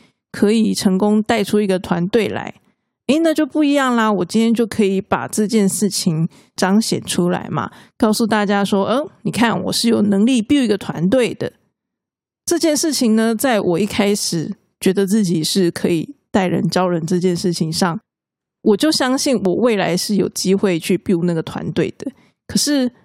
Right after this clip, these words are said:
没有那个机会嘛。好，所以呢，我就要不断地在我的工作上面去设法找到这样的机会，可能先从一个人带起，好，一开始还不是团队，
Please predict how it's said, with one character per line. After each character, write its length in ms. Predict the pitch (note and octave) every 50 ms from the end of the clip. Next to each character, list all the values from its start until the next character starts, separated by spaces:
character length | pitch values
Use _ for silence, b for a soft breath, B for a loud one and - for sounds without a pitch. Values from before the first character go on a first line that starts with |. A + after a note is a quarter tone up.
| b b -
没 100 | G#3 A#3
有 80 | A3+
那 100 | F#3 G3+
个 60 | G3+
机 260 | G3+ - - F3+ F#3 G3+
会 240 | G3+ - - - - -
嘛。 180 | - - - - _ _ _ _ _ _ _
好， 120 | - - D3
所 180 | - G3+ G#3+
以 80 | A#3 A3+
呢， 160 | G#3 G3 F#3
我 100 | F#3+ F3+
就 120 | E3+ G#3+
要 120 | G#3 G3+ G3+
不 140 | - - G3
断 240 | - A#3+ A#3+ A3+
地 140 | G#3 F#3+ F3+
在 160 | F#3 A3 G#3+
我 120 | F#3 F3 E3+
的 80 | F3
工 240 | F3 - G3 G3+ G#3 G3+
作 180 | - A3 F#3 F#3+
上 260 | - - G#3 G3 F#3
面 300 | G3 G3+ G3 F#3 E3+ - b b b b b _
去 160 | - - A3+
设 360 | G#3 - - - D4 A3 G3+ F#3+
法 340 | - G3+ F#3 D#3+ D#3 C#3
找 200 | - - F3+ B2
到 220 | C#3 - G3 F#3 F#3
这 100 | - G#3+
样 140 | G3+ F3+ F3
的 100 | F3 E3+
机 280 | - - - F#3 F#3+
会， 360 | G#3 F#3+ B3 G#3+ F#3+ D#3+ - - _ _ _ _
可 120 | - G3+
能 120 | F#3 G3 G3+
先 200 | - C4+ C#4+ C#4
从 180 | D4+ A#3+ A#3+
一 80 | - C#4
个 100 | A3+ A#3+
人 160 | A3 G#3+ G#3+
带 200 | G#3+ - A#3 F3+
起， 240 | F3 - - F3+ -
好， 160 | D3+ - D3+
一 80 | - F#3
开 140 | F3+ G#3 G3+
始 100 | F3+ E3
还 100 | D3+ D3
不 120 | - -
是 100 | D#3+ -
团 360 | - - - - - - - -
队， 220 | - D#3+ - -